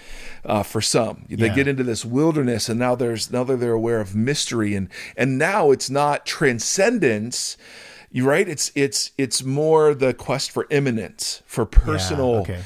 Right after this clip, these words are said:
Speaker 2: yeah.
Speaker 1: uh, for personal connection. Um, uh, it's the reformatting of, okay, so the forms maybe weren't the thing.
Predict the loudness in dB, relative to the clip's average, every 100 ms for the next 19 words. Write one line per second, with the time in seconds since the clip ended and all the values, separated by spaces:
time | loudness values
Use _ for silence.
0 | -8 -8 -6 -2 0 2 0 -4 -8 -2
1 | 0 0 -6 -6 -4 -2 -2 -4 -4 -4
2 | -8 -14 -20 -20 -16 -2 2 2 2 0
3 | 0 -2 -4 -10 -20 -18 -4 0 0 0
4 | 0 0 0 0 2 2 0 -2 0 2
5 | 2 2 2 0 -4 -2 2 4 2 0
6 | -8 -14 -20 -20 -12 2 2 2 -2 -2
7 | 0 -2 -2 -4 -2 0 2 2 0 -2
8 | -4 -2 -2 0 0 0 0 -2 -4 -8
9 | -8 -4 -2 -2 -2 -6 -10